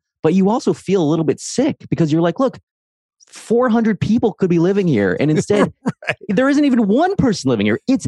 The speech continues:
Speaker 1: empty. It's
Speaker 2: Yeah.
Speaker 1: literally empty. And, like, we're renting it out for a T V show, but, you know, that's the problem. There, there's these empty property. It's just people, some people are too rich. They're so rich they can buy this house and not even need it.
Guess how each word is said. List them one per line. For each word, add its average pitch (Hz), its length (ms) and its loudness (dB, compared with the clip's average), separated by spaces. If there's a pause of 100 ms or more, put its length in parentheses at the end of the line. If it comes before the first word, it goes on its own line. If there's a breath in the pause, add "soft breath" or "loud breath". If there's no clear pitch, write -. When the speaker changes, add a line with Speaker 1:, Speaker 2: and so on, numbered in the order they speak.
(120)
Speaker 1:
empty. 240 580 -2 (160)
It's 202 220 -2
Speaker 2:
Yeah. 123 240 0
Speaker 1:
literally 147 340 0
empty. 143 480 -2
And, 131 140 0
like, 123 160 0
we're 110 240 0
renting 143 240 0
it 117 80 2
out 107 140 -2
for 113 100 0
a - 40 -4
T - 120 -8
V 156 100 -2
show, 123 220 0
but, 110 280 -2 (440 soft breath)
you 220 80 0
know, 160 80 0
that's 165 360 -4
the 208 60 0
problem. 226 760 -2
There, 180 180 0
there's 190 240 0
these 208 240 -2
empty 202 460 -2
property. 196 460 -2
It's 160 140 -2
just 190 220 -4
people, 196 440 -2
some 247 360 0
people 220 340 0
are 180 140 0
too 226 360 -4
rich. 214 240 -2 (140 loud breath)
They're 185 140 0
so 220 160 -2
rich 208 260 -2
they 190 140 0
can 175 160 0
buy 190 180 0
this 175 140 -4
house 170 260 -2
and 185 200 0
not 220 240 0
even 202 380 0
need 254 220 2
it. - 220 -2